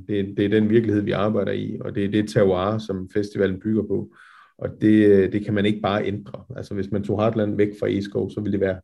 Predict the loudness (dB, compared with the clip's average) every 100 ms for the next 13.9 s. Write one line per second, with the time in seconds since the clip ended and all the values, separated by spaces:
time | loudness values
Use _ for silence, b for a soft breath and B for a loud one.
0 | b b b -10 -4 -2 -2 -4 -4 -6
1 | -6 -8 -8 -8 -8 -4 -2 -2 -4 -6
2 | -6 -8 _ _ -16 -4 -2 -2 -6 -10
3 | -10 -10 -14 b b b -4 -4 -2 -2
4 | -2 0 0 0 -4 -10 -10 -4 -4 -4
5 | -8 -6 -2 2 2 2 0 0 -4 -8
6 | -6 -6 -6 -8 -6 -2 0 0 -2 -6
7 | -8 -10 -6 0 0 0 -4 -4 -6 -8
8 | _ B B B B -4 -2 0 -2 -4
9 | -6 -8 -6 -4 2 2 2 0 0 -2
10 | -4 0 2 2 -2 -4 -6 -8 -4 -2
11 | -2 -2 -4 -4 -6 -4 -4 -2 -2 -4
12 | -6 -6 -6 -4 -4 -2 -2 -2 0 -2
13 | -2 -6 -4 -4 -4 -2 -2 0 -2